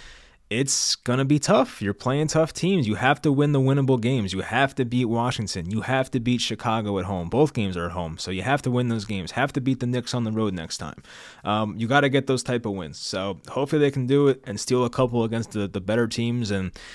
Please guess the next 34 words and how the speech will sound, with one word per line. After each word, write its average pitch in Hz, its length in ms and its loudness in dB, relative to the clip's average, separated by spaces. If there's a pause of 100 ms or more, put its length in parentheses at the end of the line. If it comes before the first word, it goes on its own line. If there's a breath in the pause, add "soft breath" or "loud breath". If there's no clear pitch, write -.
(280 loud breath)
maybe 113 280 2
make 110 240 2
it 107 80 4
out 107 120 4
of 107 60 2
that 107 160 2
stretch 110 320 2
at 85 140 -2
four 117 240 0
and 101 120 -2
five. 107 380 2
I'll, 95 180 0
I'll 95 140 -4
take 101 280 -4
that 101 160 2
right 95 200 0
now. 104 220 -2
I'll 104 80 -2
sign 95 240 -2
up 101 120 -6
for 107 280 -2
it. 98 60 -2
You'll 95 100 -4
be, 92 200 -2
I 95 40 -2
think, 95 200 -6
ten 107 220 -4
games 104 240 -2
over 101 180 -2
five 95 280 -2
hundred 107 320 -2
at 92 100 -4
the 98 60 -8
break, 139 420 4